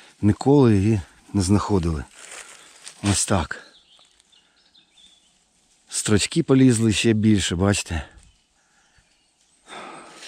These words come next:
Саркасифу потрошки знайшли. Головне, що сморчкова шипинка пішла. Оцих грибочків ми дуже чекали.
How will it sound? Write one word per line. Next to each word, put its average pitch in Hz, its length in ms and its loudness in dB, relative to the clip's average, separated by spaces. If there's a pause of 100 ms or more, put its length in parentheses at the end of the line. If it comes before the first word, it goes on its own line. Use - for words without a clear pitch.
(1200)
Саркасифу 127 800 0
потрошки 107 520 0
знайшли. 90 500 -4 (840)
Головне, 117 420 4
що 151 120 -2
сморчкова 113 440 -2
шипинка - 440 -8
пішла. - 340 -12 (1000)
Оцих 107 340 2
грибочків 104 560 0
ми 92 100 -2
дуже 90 460 0
чекали. 76 440 -10